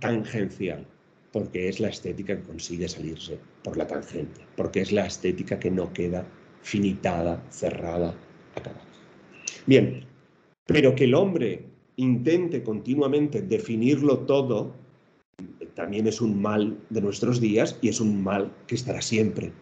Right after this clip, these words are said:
¿eh? El hombre siempre intentará definir y la infinitud siempre tratará de ser indefinida, ¿de acuerdo? Entonces es una confrontación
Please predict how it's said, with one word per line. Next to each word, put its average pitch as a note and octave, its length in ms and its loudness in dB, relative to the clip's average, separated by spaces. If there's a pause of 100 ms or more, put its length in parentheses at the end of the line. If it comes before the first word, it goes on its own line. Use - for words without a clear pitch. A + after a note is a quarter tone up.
(160)
¿eh? G#2+ 180 0 (640)
El A2+ 160 4
hombre A2+ 260 6
siempre B2 560 4 (220)
intentará G#2 720 -2 (160)
definir B2 560 4 (240)
y B2+ 80 4
la A#2+ 80 6
infinitud A#2+ 640 4 (200)
siempre B2 600 4 (600)
tratará G2 600 -2
de A2 140 0
ser F#2+ 340 -4 (100)
indefinida, F2 540 -6 (420)
¿de G#2+ 60 -4
acuerdo? A2+ 280 4
Entonces B2 300 0
es - 180 -2 (320)
una B2 220 8
confrontación C#3 800 4